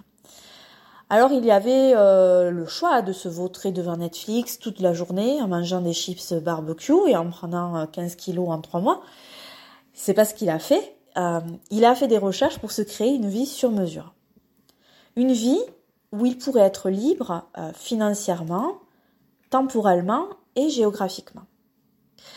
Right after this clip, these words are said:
Alors, ce que je te raconte là, c'est pas du tout une histoire inventée.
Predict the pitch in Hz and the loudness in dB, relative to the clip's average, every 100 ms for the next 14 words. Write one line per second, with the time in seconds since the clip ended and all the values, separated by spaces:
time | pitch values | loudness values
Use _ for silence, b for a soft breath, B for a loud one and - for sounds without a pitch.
0 | B B B 190 - 320 330 381 254 190 | B B B -2 0 -2 2 4 4 2
1 | 175 180 190 320 359 175 175 262 240 - | -6 -4 -2 -2 -4 -6 -2 -2 -2 -6
2 | 262 269 190 - 196 180 170 160 160 185 | -4 -4 -4 -4 -6 -4 -8 -12 -12 -10
3 | 311 | -10